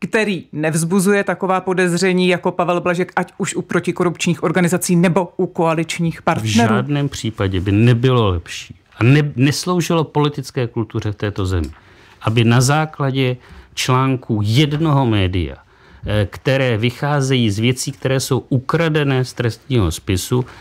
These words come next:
Speaker 2: případně možná z nějakých výpovědí lidí, kteří jsou obviněni a kteří kolem sebe kopou a říkají: „Ještě za to může ten, ještě může, ještě za to může ten.“ Abychom na základě tohodle odvolávali ministry. Já nevím, jestli si v tomhle rozumíme, ale prostě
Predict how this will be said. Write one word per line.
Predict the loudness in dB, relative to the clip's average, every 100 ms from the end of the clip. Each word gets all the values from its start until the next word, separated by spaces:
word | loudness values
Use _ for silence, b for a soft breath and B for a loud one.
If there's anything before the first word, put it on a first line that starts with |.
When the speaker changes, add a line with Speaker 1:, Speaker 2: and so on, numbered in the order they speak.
| B
Speaker 2:
případně | -2 2 0 2 0 2 4
možná | 6 6 4 2 0 0
z | 0
nějakých | -2 -2 -4 -2
výpovědí | -2 0 0 0 0 2
lidí, | 2 2 -2
kteří | -2 -2 0
jsou | -2
obviněni | 0 0 2 2 4 2 0 -2 B B -10
a |
kteří | -2 -2
kolem | 0 0 0
sebe | -2 -4 -4
kopou | -4 -6 -2 -2 0 0
a | 0
říkají: | 0 0 -2 -2
„Ještě | -6 -2 -2
za | 0
to | 0
může | 0 0
ten, | -2 -6
ještě | -6 -4 0
může, | 2 0 -2 B B B
ještě | -6 0 0
za |
to | 0 0
může | 2 2
ten.“ | 0 -4 -6 b 0
Abychom | 2 4 2
na | 2
základě | 0 -2 -2 -2
tohodle | 0 0 0
odvolávali | -2 0 0 2 0 2
ministry. | 0 0 -4 -10 -12 B B
Já | 2
nevím, | 4 2
jestli | -2 -6
si | -6
v |
tomhle | -4 0 2
rozumíme, | 2 2 2 2 2 -2 -6 B B B B
ale | 0 0
prostě | 0 -4 -2 -6